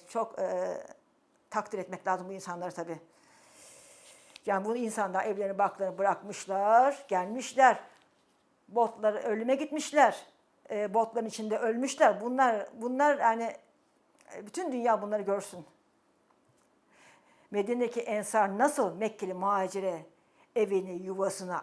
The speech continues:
açmışsa, yiyeceğini paylaşmışsa, ekmeğini paylaşmışsa, kardeşlik anlaşması yapmışsa, bizler de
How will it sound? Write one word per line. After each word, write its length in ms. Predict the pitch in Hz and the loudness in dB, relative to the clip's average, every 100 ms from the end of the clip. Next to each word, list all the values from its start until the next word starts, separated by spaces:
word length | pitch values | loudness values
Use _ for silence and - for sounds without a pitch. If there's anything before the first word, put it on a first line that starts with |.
| - | 0
açmışsa, 760 | 196 - 247 285 - 208 170 156 - _ _ _ _ | 0 2 -2 -2 0 0 0 -2 -14 _ _ _ _
yiyeceğini 560 | 190 254 277 220 226 190 | -4 -2 0 2 0 0
paylaşmışsa, 1200 | - 180 175 185 240 247 - - 214 220 254 254 - _ _ _ _ _ _ _ _ _ - | -4 -6 -2 -4 -4 -6 -6 0 4 6 4 -2 -16 _ _ _ _ _ _ _ _ _ -10
ekmeğini 360 | 208 214 208 196 | -8 -6 -6 0
paylaşmışsa, 840 | 190 196 202 - 240 - 196 247 - | 2 2 0 -2 -6 -2 0 -2 -2
kardeşlik 520 | 220 220 214 202 214 - _ - 220 - - | 0 2 0 -4 -8 -12 _ -16 -14 -10 -4
anlaşması 540 | 220 202 196 196 180 | -4 -2 -6 -8 -8
yapmışsa, 640 | 175 - 185 - 208 226 180 | -6 -6 -10 -2 4 4 2
bizler 440 | 160 247 285 330 | -6 2 4 6
de 200 | 277 - | 4 2